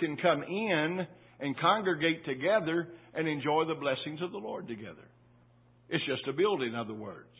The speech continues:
But you know what? I do believe that when people walk through those doors, they can sense the presence of the Lord.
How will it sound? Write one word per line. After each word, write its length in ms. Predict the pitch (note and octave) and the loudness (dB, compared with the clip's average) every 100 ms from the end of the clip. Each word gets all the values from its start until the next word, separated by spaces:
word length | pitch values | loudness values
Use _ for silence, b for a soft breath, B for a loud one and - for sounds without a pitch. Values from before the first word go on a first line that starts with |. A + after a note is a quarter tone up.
| - _ _ _ _ _ - | -20 _ _ _ _ _ -8
But 280 | C3 C#3+ G#2 | 2 2 2
you 80 | A#2+ | -4
know 120 | B2 | -2
what? 360 | A#2 C3+ G3 - | 0 -2 -2 -10
I 80 | A2+ | -10
do 180 | G2+ C#3 | -8 -8
believe 340 | B2+ A#2 C#3 | -6 -6 -4
that 120 | B2 G2+ | -4 -6
when 120 | A2 | -8
people 280 | C3 B2 A2 | -10 -8 -6
walk 220 | B2 A#2+ | -6 -6
through 140 | A#2+ | -10
those 200 | A2+ A#2 | -8 -8
doors, 260 | F#2 C#3 C3 | -8 -8 -6
they 100 | A#2 | -8
can 160 | A2 G2+ | -10 -12
sense 140 | - A#2+ A2 | -10 -10 -12
the 60 | |
presence 380 | - A2 G2+ G2+ | -8 -8 -8 -12
of 80 | G#2+ | -14
the 60 | G#2 | -10
Lord. 320 | G#2 A3+ F3+ | -10 -10 -12